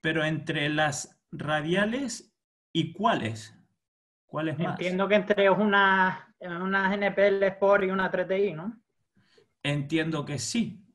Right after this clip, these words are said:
Speaker 1: Entiendo que, apa, eh, ahí lo pone Tony, eh, tres D I, sí. Eh, a ver, en, eh,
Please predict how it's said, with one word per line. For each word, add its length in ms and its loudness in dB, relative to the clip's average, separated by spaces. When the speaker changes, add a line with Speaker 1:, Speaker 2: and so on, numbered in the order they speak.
Speaker 1:
Entiendo 440 -8
que, 80 -12
apa, 240 4
eh, 200 4
ahí 260 6
lo 120 4
pone 260 0
Tony, 440 -4
eh, 140 -2
tres 260 0
D 100 0
I, 240 -2
sí. 280 -4
Eh, 920 2
a 100 6
ver, 420 4
en, 360 4
eh, 680 6